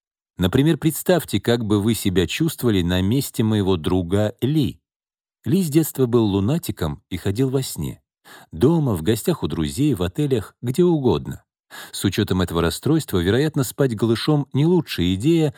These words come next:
но так уж сложилось. Несколько лет назад Ли забронировал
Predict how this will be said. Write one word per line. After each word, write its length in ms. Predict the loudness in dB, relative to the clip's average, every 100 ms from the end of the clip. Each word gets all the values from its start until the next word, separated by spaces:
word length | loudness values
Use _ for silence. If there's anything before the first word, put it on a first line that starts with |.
| -12 -4
но 120 | 0
так 200 | 2 0
уж 120 | 0 -2
сложилось. 680 | -2 0 0 -2 -6 -14 -18 _ _ _ _
Несколько 460 | -2 0 0 0 0
лет 180 | 0 0
назад 380 | 0 0 0 _
Ли 360 | -4 0 0 -2
забронировал 760 | -4 -2 2 2 2 2 2